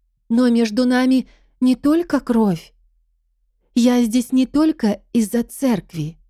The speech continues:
И я определённо не поселилась бы в этой маленькой грязной параше ради красивых видов. Ты должна это знать,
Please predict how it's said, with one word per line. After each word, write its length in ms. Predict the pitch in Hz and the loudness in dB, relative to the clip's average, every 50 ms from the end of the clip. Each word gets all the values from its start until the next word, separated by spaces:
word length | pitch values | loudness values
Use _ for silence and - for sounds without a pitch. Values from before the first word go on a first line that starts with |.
| _ _ _ _ _ _ _ _ _ _ _ _ _ - | _ _ _ _ _ _ _ _ _ _ _ _ _ -2
И 80 | - 254 | 0 2
я 220 | 247 269 277 269 | 2 4 2 0
определённо 1120 | - - 269 262 - 277 285 240 233 285 277 285 302 294 277 240 220 214 208 208 202 190 - _ _ _ _ _ _ _ _ - | 0 -2 -6 -2 0 0 0 2 2 2 2 2 2 2 2 2 0 2 2 0 0 -2 -4 _ _ _ _ _ _ _ _ 0
не 280 | 240 247 254 269 277 269 | 0 2 2 2 0 0
поселилась 760 | 294 294 262 - 302 294 277 240 226 220 214 208 208 196 | -2 -4 -2 0 0 0 2 2 2 2 2 0 0 0
бы 140 | 185 208 208 | 0 0 0
в 60 | 202 | 2
этой 280 | 208 202 196 - 208 208 | 2 0 0 0 0 0
маленькой 600 | 214 220 208 196 190 185 185 185 180 - 196 190 | 0 0 0 0 0 0 0 -2 0 0 -2 0
грязной 540 | 185 196 196 190 180 180 170 170 185 185 180 | 0 0 0 2 0 0 -2 -2 -2 -2 -2
параше 760 | - - 220 240 277 302 330 302 - - - 196 185 160 - _ _ _ _ _ _ _ _ _ _ - | -2 -2 -4 -2 -2 -2 -2 -4 -4 -4 -4 -4 -4 -4 -4 _ _ _ _ _ _ _ _ _ _ -2
ради 260 | 311 311 320 269 294 | 0 0 2 2 0
красивых 640 | 294 - 240 240 233 - - 240 226 208 233 226 - 196 | -2 0 -2 -2 -2 -2 -2 -4 -2 -2 -2 -4 -6 -6
видов. 580 | 190 196 185 160 - 170 170 - - _ _ _ _ _ _ _ _ _ _ _ _ _ _ _ _ _ _ _ _ _ _ _ | -4 -4 -4 -4 -4 -8 -8 -8 -12 _ _ _ _ _ _ _ _ _ _ _ _ _ _ _ _ _ _ _ _ _ _ _
Ты 160 | - 277 269 | 0 0 2
должна 500 | 220 254 254 254 254 240 262 262 262 - - | 2 2 2 2 0 0 0 0 0 0 -2
это 260 | 262 262 269 277 269 | -4 0 0 0 0
знать, 560 | 254 269 285 302 294 254 190 175 - - _ | 2 0 0 0 2 0 0 -2 -4 -10 _